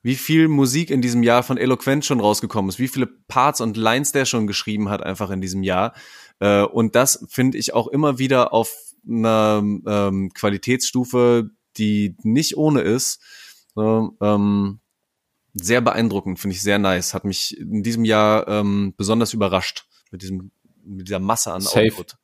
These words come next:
Speaker 2: Ich hab dieses Jahr auch wirklich viel Eloquent gehört. By the way, ich glaub, in unserer Sommerpause ist auch schon wieder ein Albumprojekt von ihm zusammen mit, äh, Morlocco Plus, also quasi Morlock Dilemmas, ähm, Producer, alter Ego gedroppt.
Speaker 1: Genau.
Speaker 2: Ähm, also er macht einfach,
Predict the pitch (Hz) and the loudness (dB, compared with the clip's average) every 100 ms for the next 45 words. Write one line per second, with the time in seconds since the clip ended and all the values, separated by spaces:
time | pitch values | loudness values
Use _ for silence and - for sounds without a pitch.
0 | _ _ _ _ _ - 127 113 - 117 | _ _ _ _ _ -6 -4 -2 -2 -2
1 | 107 - 104 104 - 117 123 107 - 117 | -2 2 4 4 0 -4 -4 -4 -2 0
2 | 117 117 117 110 110 110 113 - - 107 | 0 -2 -2 -2 0 0 0 -4 0 0
3 | 107 107 110 104 113 104 - 110 104 110 | 2 2 2 2 0 0 0 -4 -2 -2
4 | 113 101 107 127 - 113 117 117 - 110 | 0 2 2 2 2 2 2 0 -2 -2
5 | - 107 123 127 - 110 113 104 120 139 | -2 -2 2 2 2 -2 0 -2 0 -2
6 | - 123 120 - 127 127 131 127 - 110 | 0 -2 0 -2 -2 0 0 -2 0 2
7 | 107 107 - 110 107 107 107 110 113 101 | 2 0 -2 0 2 2 2 0 -2 -2
8 | 123 139 - 101 104 - 104 110 107 107 | 0 0 0 -2 -2 0 2 2 2 2
9 | 107 117 107 110 110 - - - 104 104 | 2 0 2 4 2 0 -8 -4 -2 -2
10 | 101 - 98 104 120 117 107 107 - 117 | -4 -8 -4 -4 -2 0 0 0 -2 -2
11 | - 110 113 107 107 107 127 - - _ | -2 -2 -2 -2 0 0 0 -6 -20 _
12 | - - 107 110 107 101 104 101 95 - | -20 -16 -4 0 2 4 4 2 0 -2
13 | 107 | -2